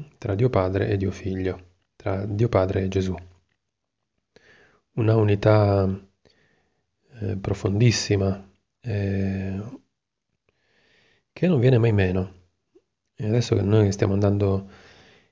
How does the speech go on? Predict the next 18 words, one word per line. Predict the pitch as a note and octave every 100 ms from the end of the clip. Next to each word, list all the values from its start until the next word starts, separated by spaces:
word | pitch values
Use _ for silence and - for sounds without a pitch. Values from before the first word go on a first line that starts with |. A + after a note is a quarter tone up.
| _ _ -
incontro | A2 G2 G2+ G2+ G2+ G2
alla, | G2 G2 F#2+ F#2+ F#2+ F#2+ F#2+ F#2+ F#2+ G2
alla | G2
Pasqua, | G2 F#2+ - - F3+
e | B2
quindi | - G2 G2
passeremo | G2 - G#2+ G2 G2+
dalla | G2 G2
Settimana | F#2+ - G#2 G2 G2
Santa, | A#2 A#2+ B2 A#2
quindi | G#2 F#2+
passeremo | G2 G2 G#2+ G2+ G2+
dalla | G2 G2
passione, | F#2+ G#2 - G#2+ A#2
dalla | G#2 G2
morte | G2+ G#2 - - D3 - _ _ _
di | -
Gesù, | G2 F#2+ B2 D3+